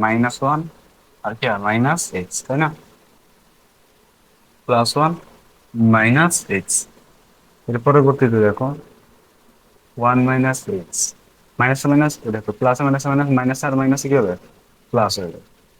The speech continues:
তাহলে দেখো, আমাদের উপরের সূত্র ভাঙাই আমরা, তাহলে ওয়ান, এখানে হবে ওয়ান মাইনাস থ্রি এক্স প্লাস থ্রি এক্স স্কয়ার মাইনাস এক্স কিউব, মা-, এই পাশে সূত্রটা ভাঙালে ওয়ান মাইনাস টু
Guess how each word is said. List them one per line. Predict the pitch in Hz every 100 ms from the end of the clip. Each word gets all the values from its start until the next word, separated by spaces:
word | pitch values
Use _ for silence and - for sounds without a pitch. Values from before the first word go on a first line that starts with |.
| _ _
তাহলে | - 117
দেখো, | 117 117
আমাদের | 120 127 135
উপরের | 147 147 -
সূত্র | 139 139 117
ভাঙাই | 104 113
আমরা, | 113 131 131 _
তাহলে | 113 110
ওয়ান, | 110 110 131 151 - _ _ _ _ _ _
এখানে | 117 135 120
হবে | 98 101
ওয়ান | 110 117 143 131 117
মাইনাস | 110 110 131 - - _ _ _ _ _ _
থ্রি | - 120 120 120
এক্স | 139 139 - -
প্লাস | 117 110 107 - -
থ্রি | 117 117 131 143 - _ _ _ -
এক্স | 113 - 117
স্কয়ার | - 120 120 147 151 - _ _ - 110
মাইনাস | 113 120 - 123
এক্স | - -
কিউব, | 123 131 151 156 - _ _ _ _ - 110
মা-, | 110 - _ _ _ _ -
এই | 120
পাশে | 123 120 127 -
সূত্রটা | 120 131 127 117
ভাঙালে | 104 113 117 120 110
ওয়ান | 113 120 139 147 - _ _ _ 110
মাইনাস | 110 110 110 - -
টু | 123